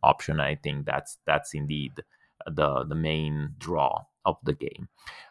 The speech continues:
One where I think we will probably have a lot of agreement is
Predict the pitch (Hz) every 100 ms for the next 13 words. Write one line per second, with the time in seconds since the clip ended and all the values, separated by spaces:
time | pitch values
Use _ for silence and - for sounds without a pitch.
0 | 117 120 127 143 165 147 123 104 - -
1 | 110 113 - 101 87 92 87 - 110 104
2 | 101 90 85 82 82 82 90 87 - 85
3 | 82 104 110 92 87 85 - _ - 98
4 | 92 92